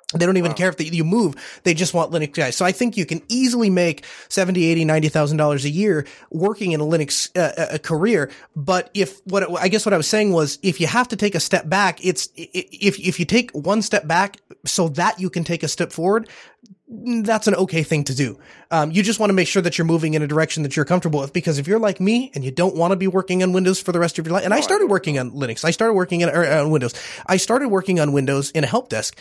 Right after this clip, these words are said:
Speaker 1: uh, and it about drove me crazy. Uh, and so, and you don't wanna be, you don't wanna be that guy. Uh, you don't wanna be myself ten years because you, you, you about wanna kill yourself. So, uh,
Speaker 2: <laughs>
Speaker 1: so yeah. But does that answer your question?
Speaker 2: Yeah, it does. And, uh, yeah, you guys are like rock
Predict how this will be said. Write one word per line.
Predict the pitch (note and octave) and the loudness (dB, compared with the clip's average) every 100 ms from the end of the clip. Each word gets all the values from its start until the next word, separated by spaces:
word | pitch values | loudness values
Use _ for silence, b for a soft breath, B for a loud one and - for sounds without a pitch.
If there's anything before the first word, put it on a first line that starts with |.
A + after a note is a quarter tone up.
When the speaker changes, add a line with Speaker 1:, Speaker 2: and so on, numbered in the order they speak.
| B B | B B
Speaker 1:
uh, | D3 D3 | 0 2
and | E3 | 2
it | F#3+ | 2
about | D3+ D#3+ | 2 0
drove | D3+ | 0
me | D#3+ | 0
crazy. | D#3+ A#3+ F#3 G2+ B B B - | 0 0 -2 -10 B B B -2
Uh, | D3 C#3+ | 0 2
and | E3+ D#3+ | 2 0
so, | F3 | 0
and | E3+ | -2
you | F3 | 0
don't | G#3 | 0
wanna | G#3+ G3 | 0 0
be, | F#3+ F#3 E3+ - | 0 0 -2 -6
you | D#3+ | -4
don't | F3 | 0
wanna | E3+ D#3+ | 0 2
be | E3 | 2
that | D3 C#3 | 0 0
guy. | D3 C#3 B2 B2 _ - | 0 0 -2 -6 _ -4
Uh, | C#3 C3+ | -2 -2
you | D#3+ | -2
don't | E3 | 0
wanna | F3+ E3+ | 0 0
be | E3+ | 0
myself | D#3 D#3 D3 E3 D3+ - | 0 0 0 -2 -4 -4
ten | E3 | -4
years | D3 E3 D3+ - | 0 0 0 -4
because | C#3 C#3+ C3+ | -8 -6 -4
you, | C#3+ C#3+ | -6 -6
you, | D3 C#3+ | -2 0
you | D3 | 0
about | C#3 C#3+ | 0 0
wanna | B2 A#2+ | 0 -4
kill | - D3+ | 0 0
yourself. | B2 A2+ G2 B B B - | 0 -4 -8 B B B -10
So, | - F3 E3 | -2 0 2
uh, | - D3+ B2+ - | 2 2 2 -4
Speaker 2:
<laughs> | - | -6
Speaker 1:
so | - D#3 | 0 2
yeah. | D3 A#2+ C3 | 4 2 -2
But | - F#3+ F#3+ | -2 -2 0
does | F#3 | 0
that | A3+ | 2
answer | B3+ C4+ | 2 2
your | B3+ | 2
question? | B3+ - D#4+ - _ _ _ | 0 0 -6 -8 _ _ _
Speaker 2:
Yeah, | C3+ G#3 A#3 | -4 0 0
it | - | 0
does. | G3 D#3+ | -2 -2
And, | D#3 C#3+ | -4 -2
uh, | C#3 C3+ | 0 0
yeah, | C3 C#3 | -2 -2
you | E3+ D#3 | -4 -2
guys | F3+ F3+ | -2 0
are | |
like | F3+ | -2
rock | D3 C#3+ | 0 -2